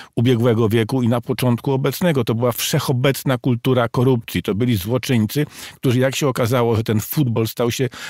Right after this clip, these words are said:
tak nieprawdopodobnym biznesem telewizyjnym, kiedy prawa, e, handel prawami telewizyjnymi zaczął się na ogromną skalę i za ogromne pieniądze, to wszystko odmieniło futbol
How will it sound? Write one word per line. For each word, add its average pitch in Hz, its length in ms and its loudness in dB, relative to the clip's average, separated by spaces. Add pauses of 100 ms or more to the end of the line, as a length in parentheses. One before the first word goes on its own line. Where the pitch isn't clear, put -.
tak - 180 -2
nieprawdopodobnym 127 920 0
biznesem 113 560 0
telewizyjnym, 117 680 0
kiedy 98 260 -2 (180)
prawa, 127 400 2 (380)
e, 113 120 2
handel 139 400 4
prawami 135 420 2
telewizyjnymi 107 840 2 (260)
zaczął 113 400 0
się 117 140 0
na 107 220 0
ogromną 123 460 2
skalę 117 320 0
i 107 40 0
za 117 120 0
ogromne 113 380 0
pieniądze, 110 440 0 (320)
to 131 160 -2
wszystko - 560 -4
odmieniło 127 500 2
futbol 98 480 -2